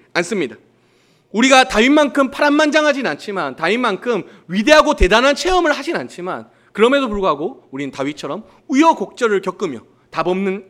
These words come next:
인생을 살아갑니다. 제가 오늘 선택한 본문은 시편 오십칠 편의 말씀입니다.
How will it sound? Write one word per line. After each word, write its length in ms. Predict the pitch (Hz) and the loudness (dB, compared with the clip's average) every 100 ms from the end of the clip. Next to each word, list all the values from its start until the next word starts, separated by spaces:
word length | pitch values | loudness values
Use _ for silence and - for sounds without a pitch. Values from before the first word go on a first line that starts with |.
| - | -8
인생을 560 | 180 170 185 139 214 _ _ | -6 -4 -6 -6 -8 _ _
살아갑니다. 840 | - 170 135 - _ - 131 127 - _ _ _ _ _ _ _ _ _ _ _ _ _ _ _ _ _ _ | -14 -10 -10 -12 _ -12 -10 -12 -16 _ _ _ _ _ _ _ _ _ _ _ _ _ _ _ _ _ _
제가 200 | - 233 | 2 4
오늘 280 | 262 269 254 | 6 4 2
선택한 600 | 262 262 285 277 254 226 | 0 -2 -4 -2 -2 0
본문은 560 | 240 226 202 165 110 - _ | 2 2 2 0 -4 -14 _
시편 500 | - 254 - 240 226 - | -14 -12 0 0 0 -4
오십칠 1000 | 196 233 - _ _ _ _ - 294 277 | -4 -4 -10 _ _ _ _ -12 -12 -6
편의 220 | 285 233 | -4 -4
말씀입니다. 600 | 131 127 - 113 87 | -4 -8 -12 -16 -18